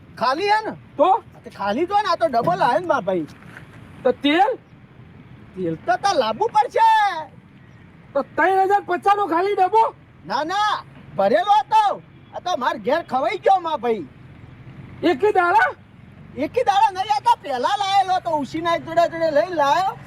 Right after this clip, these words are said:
Speaker 1: બરાબર? અને પછી ખાઈ લીધું. ખાઈને ખાલી ડબ્બો તાર માટે લાવ્યો. તને બતાવા, તું ઘેર જઈને ભાભી બતાવ, ભાભી ખુશ થઈ જાવ.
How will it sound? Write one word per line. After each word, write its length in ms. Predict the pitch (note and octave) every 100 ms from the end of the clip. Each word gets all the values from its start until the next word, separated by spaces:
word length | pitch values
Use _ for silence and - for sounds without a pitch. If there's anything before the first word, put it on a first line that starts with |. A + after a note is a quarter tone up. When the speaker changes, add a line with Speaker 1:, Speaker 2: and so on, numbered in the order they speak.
| -
Speaker 1:
બરાબર? 400 | - D#4 F#4 G#4 - -
અને 180 | C#4 D4+
પછી 260 | D4 C4+
ખાઈ 200 | - C#4+
લીધું. 400 | G4 G4+ E4+ F4 - - A#3
ખાઈને 240 | D4 D#4+
ખાલી 420 | D#4+ - A#3+ F#4+
ડબ્બો 240 | E4+ E4 F#4+
તાર 240 | E4+ F4+
માટે 260 | F#4 F4+ G#4
લાવ્યો. 360 | F4+ G4+ F#4
તને 60 | F#4+
બતાવા, 420 | C4+ C4+ F#4+ G4
તું 180 | F#4+ C4+
ઘેર 200 | G#3 D#4+
જઈને 180 | G4 F4+
ભાભી 260 | G#3 G#3
બતાવ, 340 | F4 F4 - -
ભાભી 240 | C#4 C#4+
ખુશ 220 | A4+ F4+
થઈ 220 | - - F4+
જાવ. 260 | C4+ F#3